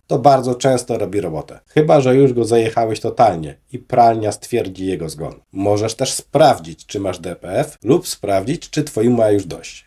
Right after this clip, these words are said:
Jak to zrobić? Jeden. Jeśli proces wypalania jest coraz częstszy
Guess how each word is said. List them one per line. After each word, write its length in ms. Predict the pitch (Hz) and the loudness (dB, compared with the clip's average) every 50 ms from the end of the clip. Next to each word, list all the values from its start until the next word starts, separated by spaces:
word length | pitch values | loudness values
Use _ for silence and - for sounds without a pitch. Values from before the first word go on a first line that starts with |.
| _ - | _ -8
Jak 160 | 110 104 - | -8 -8 -6
to 100 | - 113 | -6 -4
zrobić? 520 | 107 117 120 120 135 190 185 - - - _ - | 0 2 2 2 2 0 -4 -6 -12 -18 _ -6
Jeden. 320 | 104 98 92 82 76 - _ _ | -6 -4 -4 -6 -10 -12 _ _
Jeśli 360 | 113 131 139 139 - 107 101 | 2 4 4 4 0 -6 -10
proces 440 | - _ 139 151 151 - 131 110 104 | -8 _ -4 -4 -2 -2 -4 -4 -2
wypalania 500 | 110 123 123 - 104 107 120 123 123 110 | -4 -4 -4 0 4 4 4 4 4 2
jest 160 | 104 - - | 0 -2 -4
coraz 280 | - 110 101 90 - - | -6 -6 -6 -6 -8 -8
częstszy 640 | - - 110 95 87 - - - - 95 104 117 | -6 -4 -4 -4 -6 -8 -12 -12 -10 -8 -8 -8